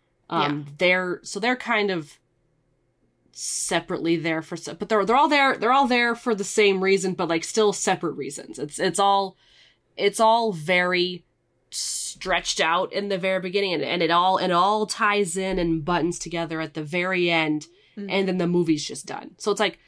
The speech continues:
Speaker 1: by the time they button everything up, you don't care anymore. <laughs> And it's
Speaker 2: I also
Speaker 1: just
Speaker 2: thought it was too long. I, it was two hours and
Speaker 1: It
Speaker 2: seven
Speaker 1: was long.
Speaker 2: minutes. It felt
Speaker 1: Yeah.
Speaker 2: like it was three hours. Like, truly, I
Speaker 1: For
Speaker 2: just felt
Speaker 1: sure.
Speaker 2: like,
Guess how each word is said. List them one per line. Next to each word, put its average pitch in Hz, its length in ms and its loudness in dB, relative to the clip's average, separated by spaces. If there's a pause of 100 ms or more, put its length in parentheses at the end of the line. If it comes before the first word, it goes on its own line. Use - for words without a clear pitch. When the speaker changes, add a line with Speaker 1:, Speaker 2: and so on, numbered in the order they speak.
(420)
Speaker 1:
by 226 340 2
the 214 140 0
time 190 680 0 (380)
they 180 140 -2
button 175 360 2
everything 165 460 -2
up, 156 320 -6 (680)
you 170 160 -4
don't 196 420 2
care 147 380 -6
anymore. - 480 -12 (320)
<laughs> 190 80 -4 (200)
And 240 220 2
it's 247 200 2
Speaker 2:
I 254 120 4
also 226 260 4
Speaker 1:
just 285 120 0
Speaker 2:
thought 208 180 2
it 214 120 -4
was 202 240 -6
too 214 240 -2
long. 180 480 -6
I, - 100 -10
it 233 220 -6
was 214 180 -8
two 285 340 -6
hours 226 600 -2
and 202 120 -18
Speaker 1:
It 180 60 -18
Speaker 2:
seven 208 200 0
Speaker 1:
was 233 180 2
long. 147 140 -4
Speaker 2:
minutes. - 340 -14 (100)
It 214 140 -6
felt 233 280 -2
Speaker 1:
Yeah. - 60 -2
Speaker 2:
like 226 140 -2
it 220 60 -4
was 196 180 -10
three 185 240 -10
hours. - 460 -10
Like, 202 260 -12
truly, 269 360 -4
I 214 60 0
Speaker 1:
For 202 60 0
Speaker 2:
just 190 160 -4
felt 196 200 -4
Speaker 1:
sure. - 40 -8
Speaker 2:
like, 190 260 -8